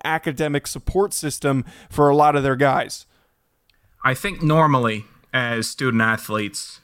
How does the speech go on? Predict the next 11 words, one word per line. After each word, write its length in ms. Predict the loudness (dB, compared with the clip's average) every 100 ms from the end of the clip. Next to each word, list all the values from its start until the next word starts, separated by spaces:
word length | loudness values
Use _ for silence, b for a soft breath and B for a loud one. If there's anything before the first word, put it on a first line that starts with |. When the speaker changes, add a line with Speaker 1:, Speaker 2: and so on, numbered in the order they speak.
| _ _ _ _ _ 0
Speaker 2:
we're 240 | 2 2
kind 380 | 0 0 0 0
of 120 | -2
coddled, 680 | -4 2 2 0 -6 -16 _ _ -4
uh, 300 | -2 0 -2
given 500 | -4 -2 0 2 2
the 280 | 0 -4 -10 B B B -4
availability 800 | -2 0 0 0 0 0 -2 -4
of 160 | -6
tutors 760 | -2 2 4 4 4 2 -2 -8
and 580 | -8 -6 -4 -6 -6 -6